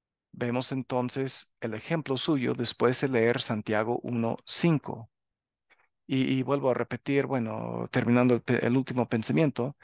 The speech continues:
simplemente no pudo sentir la veracidad de esas iglesias porque la verdad completa no se, o en su plenitud no se encontraba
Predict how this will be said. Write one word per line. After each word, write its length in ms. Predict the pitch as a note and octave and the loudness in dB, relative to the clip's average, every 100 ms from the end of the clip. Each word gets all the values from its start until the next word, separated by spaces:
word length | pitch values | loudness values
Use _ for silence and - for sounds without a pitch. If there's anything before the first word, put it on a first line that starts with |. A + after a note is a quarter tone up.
| - - _ _ _ _ | -20 -20 _ _ _ _
simplemente 560 | - E3 E3 D#3 D#3 D#3+ | 0 2 4 4 6 4
no 140 | D#3+ | 4
pudo 320 | - D#3+ D#3+ | 4 4 4
sentir 760 | C#3+ C#3+ B2+ - F3+ C#3+ C3 C3 | 4 4 2 2 0 2 2 0
la 120 | A2+ | 0
veracidad 640 | A2+ A2+ A2 A#2+ B2+ A#2 | 0 0 -2 -2 0 0
de 120 | A2+ A2+ | 0 0
esas 240 | A#2+ - | -2 -2
iglesias 440 | C#3 D#3+ D#3 B2 - | -2 0 0 -2 -6
porque 260 | A#2+ - | -6 -2
la 140 | A#2+ A2+ | 0 2
verdad 280 | A2+ B2 | 2 2
completa 600 | - A#2+ G#2+ C#3 D3 - | 2 -2 -2 0 0 2
no 420 | A2+ A#2 B2+ C3 _ - | 0 2 2 0 _ -8
se, 340 | - B2 - | -4 -4 -2
o 240 | A2 G#2+ | 0 0
en 220 | G#2+ A2 A2+ | 0 -2 -2
su 200 | - - | -4 -2
plenitud 560 | A2 A2 - D#3 C#3 C3 | 0 0 2 2 2 2
no 220 | B2 A#2 | -2 -2
se 160 | - C#3 | -2 0
encontraba 800 | C3+ C#3 B2+ A2 G2+ G#2+ A#2+ | 0 0 2 2 2 2 -4